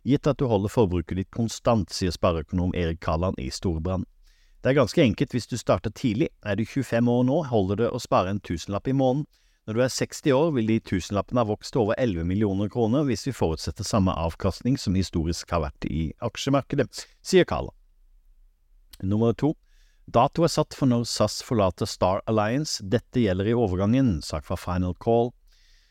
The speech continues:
sas informerer på sine nettsider i dag at, eh, sas vil ha sin siste dag i Star Alliance trettiførste august tjue tjuefire. Det vil si at sas er SkyTeam-medlem fra første september tjue tjuefire. Hvis man reiser med alliansepartner i Star Alliance, vil man kunne benytte sine statusfordeler frem til trettiførste august.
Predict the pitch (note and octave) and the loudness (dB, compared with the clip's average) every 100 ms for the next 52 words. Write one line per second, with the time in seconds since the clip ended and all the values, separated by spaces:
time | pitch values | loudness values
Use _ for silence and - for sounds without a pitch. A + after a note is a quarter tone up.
0 | _ _ - - D#3+ - D3+ C#3 D3+ B2 | _ _ -10 0 0 2 2 2 2 0
1 | A2+ - B2+ B2+ C3 A#2+ - F#2+ G#2+ A2+ | -2 -4 -2 0 0 -2 -4 -2 0 2
2 | B2 C#3+ A2+ A2+ - A#2 A2+ A#2+ A#2 - | 2 0 -4 -6 -2 -2 0 0 0 -2
3 | G#2 G2+ F2 G2+ - A2 - G2 F2+ F2 | -2 0 -2 -6 -2 -2 0 -2 0 0
4 | D#2 - - E2+ F2+ F2 G2+ - - - | 0 -2 0 0 0 0 -2 -4 -6 -6
5 | - G2+ - E2+ E2+ F2 - - G2 D#2+ | -4 -4 -2 -4 -2 -6 -8 -4 -2 0
6 | F#2 F#2+ A#2+ A2 B2+ - _ A2 A2+ - | -2 -2 2 2 0 -4 _ -4 -2 0
7 | G2+ G2+ - C#3 - - G#2 - - F#2 | 0 0 -2 -2 -2 -4 -4 -4 -2 -2
8 | - B2 A#2 A#2+ A#2 C#3 C#3 F2 - G2 | -2 0 2 2 2 0 0 -2 -4 -4
9 | F2+ - F2+ - G2+ A2 - F2 C#2+ E2+ | -6 -6 -6 -2 0 0 0 -2 -2 -4
10 | - F2 - - _ _ _ _ - G2+ | -2 -4 -4 -12 _ _ _ _ -8 0
11 | C3 C3+ A#2+ - A2+ A2+ A#2 F#2+ - - | 2 2 2 2 2 4 2 0 -4 0
12 | A2 - A#2 G2 - G2+ F#2 G#2+ G#2 B2+ | 0 0 -2 -2 0 0 2 0 0 -2
13 | - G#2+ G#2+ - G#2 A2 G2 - - G2+ | -2 0 0 0 0 2 0 -2 -8 -4
14 | G2 - D#2 D2 F2+ - F#2 F#2 A#2 - | -4 -2 -2 -2 -6 0 0 2 0 0
15 | E2 D#2+ D#2 - - D#2+ G#2 - - F2 | -2 0 -4 -2 -4 -4 -4 -4 -2 -4
16 | E2+ A#2 - | 0 -2 -2